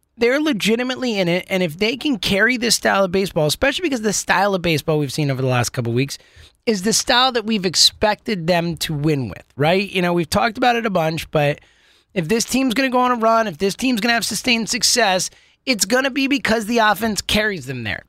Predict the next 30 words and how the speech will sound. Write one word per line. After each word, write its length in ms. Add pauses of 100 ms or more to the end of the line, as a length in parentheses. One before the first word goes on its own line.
They 140
are 80
a 80
team 440
that 140
has 420
to 120
be 400 (560)
carried, 680
driven, 680 (160)
pushed 380
forward 500
by 240
this 180
offense, 520
and 100
we've 100
seen 260
that 140
the 80
last 220
couple 240
weeks, 380
week 140
and 80
a 40
half, 300
and 140
that's, 440 (460)
that's 1000